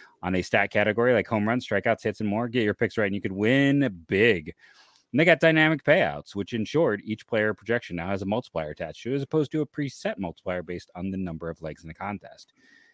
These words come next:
So with dynamic payouts also comes more stat cor-, categories to place contests, contests on. You can get higher payouts than other apps with less picks.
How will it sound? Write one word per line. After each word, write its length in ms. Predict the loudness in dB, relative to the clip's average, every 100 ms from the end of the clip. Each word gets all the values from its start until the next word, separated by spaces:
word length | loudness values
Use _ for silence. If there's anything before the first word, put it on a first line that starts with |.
| _
So 240 | -2 2 4
with 240 | 2 2
dynamic 420 | 0 2 2 0
payouts 460 | 2 2 2 -2 -8
also 240 | -8 -6
comes 240 | -6 -2 0
more 160 | 0
stat 300 | 2 0 0
cor-, 260 | 0 0 0 -4
categories 480 | -4 -2 -2 -4
to 60 | -2
place 180 | -2 0
contests, 680 | -2 0 -4 -4 -12 -20 _ _ _ -20
contests 640 | -8 -6 -6 -10 -12 -16
on. 240 | -16 -16 -20 _ -20 -20 -20 _ _ _ _ _ _ _ _
You 140 | 6
can 60 | 8
get 140 | 6
higher 300 | 6 2 2
payouts 400 | 4 6 6 4
than 100 | 0
other 220 | 4 6 6
apps 300 | 4 0 -4
with 120 | 2
less 160 | 2
picks. 480 | 2 -2 -2 -4 -18